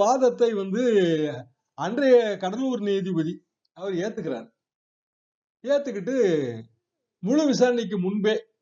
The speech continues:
டிஸ்சார்ஜ் ஸ்டேஜ், டிஸ்சார்ஜ் பண்ணிடுறார். அதாவது டிஸ்சார்ஜ் பெட்டிஷன்லயே விடுதலை பண்ணிடுறார். அதை எதிர்த்து டி வி எஸ் சி அப்பீல் போகுது. அப்ப அப்பீல் போகும்போது அதிமுக ஆட்சி நடந்து கொண்டிருக்கிறது.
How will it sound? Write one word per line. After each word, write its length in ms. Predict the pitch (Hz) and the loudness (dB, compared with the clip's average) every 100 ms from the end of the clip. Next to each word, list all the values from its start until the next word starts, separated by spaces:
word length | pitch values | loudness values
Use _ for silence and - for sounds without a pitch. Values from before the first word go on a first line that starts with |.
| _ _ _ 170 | _ _ _ -6
டிஸ்சார்ஜ் 500 | 220 - 302 247 190 | -4 2 2 2 -6
ஸ்டேஜ், 300 | - 190 185 - - 247 | -4 -2 -2 -8 -8 -2
டிஸ்சார்ஜ் 400 | 247 277 247 170 | 0 2 0 0
பண்ணிடுறார். 400 | 156 139 131 123 _ _ - - _ _ _ _ _ _ _ 156 | -4 -4 -6 -12 _ _ -20 -20 _ _ _ _ _ _ _ -10
அதாவது 280 | 156 185 165 | -2 -2 -2
டிஸ்சார்ஜ் 300 | 170 240 208 180 | 0 0 0 -2
பெட்டிஷன்லயே 580 | 170 185 233 190 185 247 262 _ _ _ - | -4 -2 0 4 4 4 2 _ _ _ -4
விடுதலை 300 | 240 226 185 | 0 2 2
பண்ணிடுறார். 420 | 143 131 117 117 - _ _ _ _ _ _ _ _ _ _ _ | -2 -4 -6 -10 -12 _ _ _ _ _ _ _ _ _ _ _
அதை 160 | 277 285 269 | 0 4 4
எதிர்த்து 340 | 277 226 285 214 | 2 -4 -4 -2
டி 80 | 247 | 0
வி 60 | 226 | 0
எஸ் 100 | 190 | 0
சி 60 | 220 170 | 0 -2
அப்பீல் 300 | 170 185 139 | 0 -6 -6
போகுது. 200 | 123 - _ _ _ _ _ _ _ _ _ _ _ _ _ _ _ _ _ _ _ _ _ - | -10 -16 _ _ _ _ _ _ _ _ _ _ _ _ _ _ _ _ _ _ _ _ _ -10
அப்ப 140 | 202 214 | 0 2
அப்பீல் 260 | - 269 240 | 2 2 4
போகும்போது 320 | 240 240 294 320 240 | 4 4 4 0 0
அதிமுக 460 | 247 247 233 202 185 | -4 0 0 -2 -8
ஆட்சி 200 | - 170 | -6 -4
நடந்து 180 | 170 165 | -2 -2
கொண்டிருக்கிறது. 540 | 151 131 131 110 160 | -4 -6 -10 -6 -6